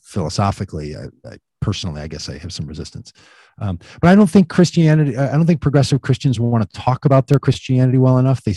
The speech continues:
almost act as if the best thing they can do is downplay it and not speak about it particularly. And it really,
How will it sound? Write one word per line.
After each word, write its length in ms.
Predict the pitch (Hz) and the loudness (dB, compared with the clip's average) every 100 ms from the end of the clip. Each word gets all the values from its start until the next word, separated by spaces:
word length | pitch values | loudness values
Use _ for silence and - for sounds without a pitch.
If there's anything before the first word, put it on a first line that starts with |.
| - | -4
almost 320 | 113 117 - | 0 0 -2
act 320 | - 110 - | -2 -2 0
as 120 | 113 101 | -2 -2
if 160 | 98 - | -4 -8
the 80 | |
best 320 | 82 104 98 - | -6 -4 -2 -2
thing 160 | 110 | -2
they 100 | 104 | -2
can 200 | 92 101 | -4 -4
do 180 | 95 98 | -2 -2
is 160 | 87 - | -2 -4
downplay 600 | 90 90 104 - 113 120 | -4 -4 -4 0 2 2
it 80 | 120 - | 0 -4
and 120 | 90 | -6
not 200 | 87 - | -6 -8
speak 360 | - - 101 | -10 -6 -4
about 360 | 110 92 98 104 | -4 -4 -2 0
it 160 | 107 - _ - - _ - | -2 -4 _ -20 -20 _ -6
particularly. 800 | 92 107 - 113 113 117 120 - | -4 -4 0 2 2 4 2 -2
And 260 | 98 92 90 | -4 -2 -2
it 120 | 90 | -6
really, 680 | 101 98 110 110 107 101 92 | -6 0 4 4 4 2 -2